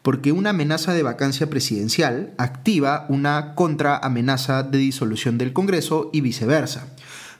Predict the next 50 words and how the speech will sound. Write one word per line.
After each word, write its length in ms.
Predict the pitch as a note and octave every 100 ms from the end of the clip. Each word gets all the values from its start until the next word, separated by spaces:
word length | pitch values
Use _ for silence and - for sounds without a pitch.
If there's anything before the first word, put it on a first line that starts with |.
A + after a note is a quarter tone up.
| -
Yo 120 | F3+
siempre 240 | G#3+ G3+
les 160 | F#3+ D3+
digo 260 | E3+ E3+
que 320 | E3+ F3 F3 E3+
en 80 | C#3+
situaciones 560 | C3+ C3+ A#2+ D3 D3+ D3
así 360 | - E3 E3
lo 140 | C#3+ A2+
que 80 |
hay 80 | C3+
que 120 | C#3+
hacer 200 | B2+ C#3+
es 80 | C#3
pensar 560 | C3 A2+ A2 D3 C3+ C#3 - - -
en 220 | C#3 C3
cómo 320 | C3 F3+ F#3
desescalar 580 | F3+ E3+ D3+ C3 B2+ C3
el 140 | C#3 C3+
conflicto 560 | A#2+ A#2 E3 D#3 C3+
y 80 | C3+
evitar 320 | A#2+ A2+ B2+
un 100 | C3+
escenario 460 | C3+ B2+ A#2+ C3 C3+
de 100 | A2
guerra 380 | B2 C3+ C#3 C3+
total 320 | G#2+ B2 B2
entre 260 | B2+ C#3
poderes, 480 | C3+ F#3 G3 - -
cosa 320 | - A#2 C3
que 100 | B2+
demanda, 540 | A2 A2+ C3+ C3+ C3+ C#3+ - - - -
eh, 240 | A2+ G#2+
pues, 420 | - C#3 C3+ -
eh, 220 | B2 G#2+
mucha 260 | A#2+ C3+ C#3+
madurez 480 | C#3 A#2 B2+ C3 C3
de 80 | C3+
los 140 | B2
políticos 480 | A#2+ A#2+ B2 C#3 C3+
que 100 | A#2
están 400 | - B2 B2+ C3
en 100 | C3
ambos 300 | G#2 G#2 G#2
lados 480 | C3 F3+ - - - -
y 80 |
que 120 | - G#2
no 100 | G#2
siempre 520 | - G#2+ G#2 A2 -
existe. 580 | - - C3+ A#2 -